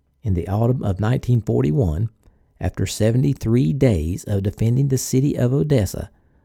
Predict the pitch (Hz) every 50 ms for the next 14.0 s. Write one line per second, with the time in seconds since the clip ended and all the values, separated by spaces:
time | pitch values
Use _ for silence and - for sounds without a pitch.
0 | _ _ - 110 104 - - 147 143 131 107 87 - 73 76 - - 110 92 92
1 | 95 95 87 95 98 110 127 139 143 147 139 131 95 78 82 87 - 98 92 95
2 | 107 104 - - - 156 160 - - - 71 - - - 95 98 107 92 - 113
3 | 120 139 147 - - - - 139 156 165 156 - _ - 175 - 92 - - -
4 | - _ _ _ _ _ _ _ _ _ 90 98 101 98 - - 156 143 120 95
5 | 92 - - - - - 113 110 110 107 104 120 135 135 120 92 85 82 82 92
6 | 95 - - 101 95 104 117 117 104 - 95 92 85 - - 107 107 110 104 98
7 | 110 117 120 - - 90 76 71 67 69 - - - - _ _ _ _ _ _
8 | _ _ _ _ _ _ _ _ _ _ - 113 101 85 90 87 - - 127 135
9 | 160 180 185 - _ _ _ _ _ _ _ _ _ _ - 117 120 127 135 147
10 | 170 180 - - 92 - - - 107 113 123 120 - - 151 151 151 - - -
11 | 135 107 92 90 92 92 92 107 117 120 120 127 131 113 90 82 85 87 - -
12 | _ _ - 107 92 - - 101 95 - - 151 139 98 76 73 - - - 87
13 | 92 85 - 117 107 101 104 101 98 117 110 98 - - - - _ - - -